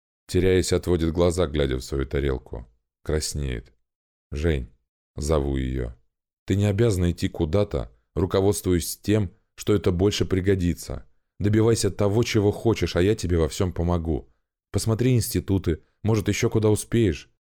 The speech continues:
Она взирает на меня круглыми глазами, явно не веря в происходящее. "Ты серьезно?" шепчет. Я киваю. "Поторопись,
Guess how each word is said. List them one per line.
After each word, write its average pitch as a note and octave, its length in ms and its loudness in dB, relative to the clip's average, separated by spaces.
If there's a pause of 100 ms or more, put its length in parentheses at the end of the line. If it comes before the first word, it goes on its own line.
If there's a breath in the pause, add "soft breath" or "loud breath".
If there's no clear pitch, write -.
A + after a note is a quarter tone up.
(400)
Она G2 200 0
взирает F#2 400 2
на F#2 60 -2
меня F2+ 200 0
круглыми F#2+ 400 0
глазами, F2+ 460 0
явно F2+ 300 0
не F2 140 0
веря E2 220 2
в - 80 -8
происходящее. D#2 880 -4 (600)
"Ты B2 100 0
серьезно?" B2 720 0 (280)
шепчет. - 560 -4 (420)
Я D#2+ 160 0
киваю. D2 540 0 (420)
"Поторопись, G#2+ 840 0